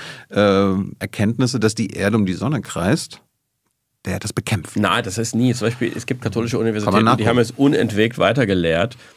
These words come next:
Speaker 2: Also zunächst mal, bereits Kopernikus war ja, äh, war ja Kleriker.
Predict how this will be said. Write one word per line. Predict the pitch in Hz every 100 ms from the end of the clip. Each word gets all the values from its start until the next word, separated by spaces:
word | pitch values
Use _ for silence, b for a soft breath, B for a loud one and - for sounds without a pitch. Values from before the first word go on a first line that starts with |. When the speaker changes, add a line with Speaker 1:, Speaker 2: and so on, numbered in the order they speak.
| b b b
Speaker 2:
Also | 110 117
zunächst | 113 107 120 123
mal, | 110
bereits | 87 101 120
Kopernikus | 101 110 107 120 - 95
war | 95 101
ja, | 95 92 - _ _ _ _ -
äh, | 98
war | 87
ja | 101
Kleriker. | 95 87 87 90 - -